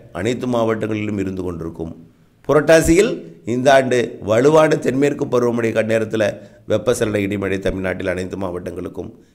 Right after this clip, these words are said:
இருக்கும். தாமதமாக நிறைவேறியும் தென்மேற்கு பருவமழை அக்டோபர் இருபதுல தான் விலகும்.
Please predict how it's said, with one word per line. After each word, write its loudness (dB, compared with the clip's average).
இருக்கும். -8
தாமதமாக 2
நிறைவேறியும் 2
தென்மேற்கு -2
பருவமழை 0
அக்டோபர் 2
இருபதுல 2
தான் -2
விலகும். -2